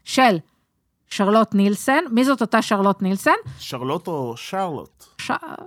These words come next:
Speaker 1: לא יודעת.
Speaker 2: <laughs>
Speaker 1: אה, היא זכתה באירוויזיון שנערך בירושלים בתשעים ותשע,
Speaker 2: וואו.
Speaker 1: וזכתה, והשתתפה שוב, ולא זכתה. ולדעתי, היא אפילו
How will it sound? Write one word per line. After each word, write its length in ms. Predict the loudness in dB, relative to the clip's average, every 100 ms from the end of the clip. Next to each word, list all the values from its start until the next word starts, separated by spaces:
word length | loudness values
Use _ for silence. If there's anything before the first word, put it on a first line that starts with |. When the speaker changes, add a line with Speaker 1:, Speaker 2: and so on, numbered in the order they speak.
| -20 _
Speaker 1:
לא 60 | -6
יודעת. 240 | -4 -4 -6
Speaker 2:
<laughs> 460 | -8 -6 -6 -4 0
Speaker 1:
אה, 140 | 2 4
היא 140 | 6 6
זכתה 360 | 4 4 4
באירוויזיון 520 | 6 4 4 0 0
שנערך 540 | 0 2 4 6 4 2
בירושלים 640 | 0 2 2 4 4 4
בתשעים 380 | 2 -4 -4 -2
ותשע, 440 | 0 2 0 4 2 2 -8
Speaker 2:
וואו. 300 | -4 2 4
Speaker 1:
וזכתה, 520 | 4 2 2 4 4 4 -4 _ _ _ _ _ _ _ _ _ _ _
והשתתפה 1160 | 2 4 4 _ _ _ -6 -4 0 0 4 2
שוב, 300 | 2 0 -2 -8 _ 0
ולא 240 | 4 4
זכתה. 340 | 2 0 2 2
ולדעתי, 520 | 0 -2 0 2 0 -2 -14 -20 _
היא 200 | -4 -4 -4 -10
אפילו 440 | -6 -2 -2 -4